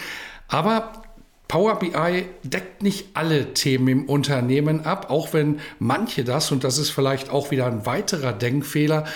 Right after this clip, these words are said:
so denken, durch die Werbung natürlich von Microsoft hervorgerufen. Nein, mit Power B I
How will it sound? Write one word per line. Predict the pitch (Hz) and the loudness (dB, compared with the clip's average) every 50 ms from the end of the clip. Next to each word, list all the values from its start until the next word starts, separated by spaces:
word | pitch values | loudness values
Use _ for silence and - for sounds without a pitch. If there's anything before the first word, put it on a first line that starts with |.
| - - - | -12 -10 -4
so | - - 151 147 | -2 2 4 4
denken, | 139 - 147 160 208 247 233 - 131 120 117 117 | 2 4 2 2 4 2 2 2 0 0 0 2
durch | 131 127 127 127 | 2 2 0 0
die | - 139 131 127 127 - - - - | 0 0 0 0 -2 -4 -12 -14 -12
Werbung | - 104 120 127 135 143 143 156 156 151 - | -6 -2 0 0 0 0 2 2 2 2 0
natürlich | 151 135 - - 151 147 147 143 | -2 -2 -2 0 0 2 2 0
von | - - 135 123 | 0 0 0 2
Microsoft | 120 117 127 143 - - 160 143 - - 143 139 135 135 - - | 2 2 0 -2 -2 0 0 0 2 2 0 0 -2 -4 -4 -4
hervorgerufen. | 131 120 - - 147 180 185 - 160 160 170 160 165 156 151 | -2 -2 0 0 0 0 0 -2 0 0 0 0 0 0 2
Nein, | 190 214 190 120 107 101 - - - - - - | 2 2 2 0 -2 -6 -10 -12 -14 -14 -8 -4
mit | 127 127 - | -4 -4 -4
Power | - - 143 190 220 214 196 | -2 -2 2 2 2 2 2
B | 190 180 - | 0 -4 -4
I | 175 156 165 175 | -2 0 0 0